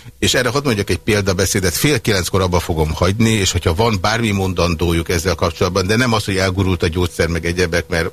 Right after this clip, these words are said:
abból egy ilyet meghallgatok, és utána elmegyek. Nincs is semmilyen gyógyszer, ami elgurult. A Kejfej Jancsinak egy nagyon fontos fejezetét tárom fel, legfeljebb olyan módon, ami senkit nem érdekel, akkor meg abba hagyom.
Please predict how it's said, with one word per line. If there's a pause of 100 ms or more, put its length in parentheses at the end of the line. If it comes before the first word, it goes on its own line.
abból
egy
ilyet
meghallgatok,
és
utána
elmegyek.
Nincs
is
semmilyen
gyógyszer,
ami
elgurult. (360)
A
Kejfej
Jancsinak
egy
nagyon
fontos
fejezetét
tárom
fel,
legfeljebb
olyan
módon,
ami
senkit
nem
érdekel, (180)
akkor
meg
abba
hagyom.